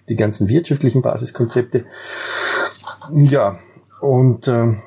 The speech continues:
genauer kann ich mich ehrlich gesagt nicht mehr, äh, daran erinnern. Das ist, Ganze ist, glaub ich, zweitausendvierzehn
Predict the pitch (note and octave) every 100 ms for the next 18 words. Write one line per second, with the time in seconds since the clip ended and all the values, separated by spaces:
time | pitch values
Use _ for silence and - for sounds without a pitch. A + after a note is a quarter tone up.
0 | - _ - - - A#2+ G2+ C3+ C#3+ C3
1 | B2 A#2 B2 F#2 A2 A2+ G#2+ - G#2 -
2 | - G2+ C#3 - B2 A2 G#2 - F2+ E2+
3 | F2 G3 - F#2 A2 F#2+ F#2 F2 D3 A#2+
4 | B2 A2+ G#2+ A2+ - G#2+ A2 A#2 A2+ A2
5 | - G2+ G2+ G2+ - F#2+ G2+ - - -
6 | - A#2+ A#2+ - A#2 G#2+ G2+